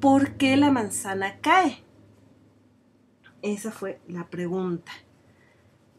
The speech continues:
¿Por qué? De hecho, la voy a escribir.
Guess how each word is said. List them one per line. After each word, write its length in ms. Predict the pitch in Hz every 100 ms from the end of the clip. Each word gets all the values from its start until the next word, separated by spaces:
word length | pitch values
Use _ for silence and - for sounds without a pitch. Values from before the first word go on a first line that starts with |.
| _ _ _ -
¿Por 260 | 180 175 175
qué? 340 | 196 175 - _ _ _ _ _ _ _ _ _ _
De 160 | 196 208
hecho, 180 | 208
la 120 | 202 185
voy 100 | 185
a 40 |
escribir. 420 | 175 - 135 -